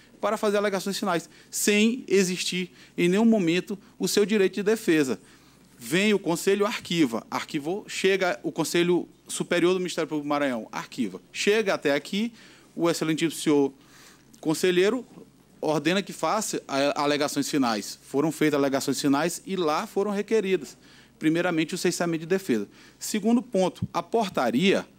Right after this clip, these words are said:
inaugural deste procedimento, tá lá, claro, procedimento investigati-, procedimento administrativo investigativo. Então, o que acontece? Não cita o, o, o mínimo possível da conduta do fato,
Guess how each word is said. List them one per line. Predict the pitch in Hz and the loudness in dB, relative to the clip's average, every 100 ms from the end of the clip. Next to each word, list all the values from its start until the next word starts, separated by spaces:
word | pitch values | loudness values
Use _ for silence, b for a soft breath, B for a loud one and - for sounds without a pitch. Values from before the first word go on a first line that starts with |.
| b b b b b _ _ _ - | b b b b b _ _ _ 0
inaugural | 151 143 135 123 139 | 2 4 2 2 2
deste | 185 147 | 0 -2
procedimento, | - 127 131 110 123 160 - _ _ - - | -4 -6 -4 0 0 0 -4 _ _ -20 -2
tá | 185 | 0
lá, | 185 175 | 0 0
claro, | 151 117 110 | 0 -2 0
procedimento | 151 147 170 165 160 175 208 - - | -2 0 0 0 0 0 -2 -10 -8
investigati-, | 190 180 190 - 214 208 190 - - - | -4 -2 -2 -2 0 -2 -2 -8 -10 -2
procedimento | 175 - 147 135 185 175 | -2 -2 0 2 2 -2
administrativo | 156 147 139 - 185 - | -4 -4 -4 -4 -8 -4
investigativo. | 208 240 180 - 151 135 113 - 92 - - _ b b b b - | 2 2 2 0 0 0 -2 -6 -8 -10 -20 _ b b b b -8
Então, | 185 | -4
o | 196 | -2
que | 196 | -2
acontece? | 190 190 180 147 - B B B | -2 -2 0 0 -2 B B B
Não | 185 208 | 0 2
cita | 180 - 196 190 123 B B B B B _ - | 0 2 2 2 -4 B B B B B _ -2
o, | 180 | 2
o, | 170 170 175 170 - 160 | 4 4 4 2 -2 -8
o | 185 202 | -2 2
mínimo | 208 220 247 214 | 6 6 6 4
possível | 190 175 185 151 | 2 0 -2 -2
da | 165 | -4
conduta | - 170 143 190 214 | 0 0 0 -6 -6
do | 143 | -6
fato, | 135 - 143 139 - | -6 -2 -2 -2 -8